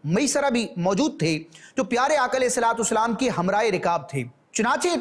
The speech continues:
नबी करीम सल्लल्लाहु ताला अलैहि व आलिहि वसल्लम ने वो माल तिजारत लिया और जाकर बसरा शहर में उसको फ़रोख्त किया और फ़ौरन ही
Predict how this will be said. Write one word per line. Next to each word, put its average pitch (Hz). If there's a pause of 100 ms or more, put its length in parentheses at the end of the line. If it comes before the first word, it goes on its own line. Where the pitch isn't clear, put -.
नबी 254
करीम 285
सल्लल्लाहु 262
ताला 262 (100)
अलैहि 247
व 247
आलिहि 233
वसल्लम 277
ने 262 (140)
वो 269
माल 196
तिजारत 226
लिया 214 (520)
और 208 (100)
जाकर 202 (120)
बसरा 202
शहर 226
में 233
उसको 214
फ़रोख्त 202
किया 156
और 180
फ़ौरन 262
ही 240